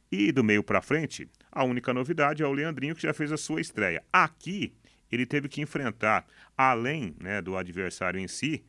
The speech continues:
o, o gramado do Estádio Café, naquela partida em que o gramado estava muito pesado. Amanhã, né, com a característica de jogo que provavelmente teremos,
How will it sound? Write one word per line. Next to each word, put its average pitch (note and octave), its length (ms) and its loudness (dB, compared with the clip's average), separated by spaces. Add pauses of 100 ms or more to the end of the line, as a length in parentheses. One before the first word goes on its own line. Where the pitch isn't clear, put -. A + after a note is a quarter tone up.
(400)
o, G#2+ 340 -4
o A2 40 -2
gramado A2+ 480 0
do A#2+ 60 2
Estádio A2+ 360 0
Café, G#2 360 2
naquela F#2 240 -6
partida G#2 560 -2 (240)
em F2+ 100 -12
que - 100 -18
o - 20 -20
gramado G2+ 300 0
estava G#2+ 280 -2
muito G#2 220 -2
pesado. F2+ 480 -2 (420)
Amanhã, D#3 640 6 (220)
né, A2+ 200 -2
com A2 400 0
a F#2+ 140 2
característica G2+ 640 -2
de F2+ 140 -4
jogo F2 440 -2
que F#2+ 120 -10
provavelmente F#2 640 -2
teremos, F#2 640 -4